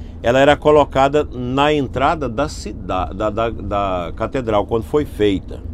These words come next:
antes do concílio. Então você entra na igreja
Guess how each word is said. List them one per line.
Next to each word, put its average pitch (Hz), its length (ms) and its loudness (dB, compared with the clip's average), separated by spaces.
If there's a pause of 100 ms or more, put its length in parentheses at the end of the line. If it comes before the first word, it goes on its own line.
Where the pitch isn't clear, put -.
(140)
antes 104 240 -4
do 120 140 -4
concílio. 87 640 -6 (960)
Então 143 340 6
você 160 460 4 (120)
entra 202 560 6
na 147 200 4
igreja 151 720 2